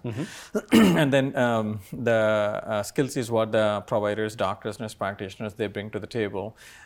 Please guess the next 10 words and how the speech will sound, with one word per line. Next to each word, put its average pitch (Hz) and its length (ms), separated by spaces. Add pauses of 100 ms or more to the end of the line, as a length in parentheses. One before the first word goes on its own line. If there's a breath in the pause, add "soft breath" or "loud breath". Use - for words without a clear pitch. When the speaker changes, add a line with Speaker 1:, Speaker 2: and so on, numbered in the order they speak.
(100)
Speaker 2:
And 117 140
technology 117 640
is 110 480
also 117 300
very 110 220
important. 107 640
So 107 280
we 104 180
had 104 160
upgraded 107 600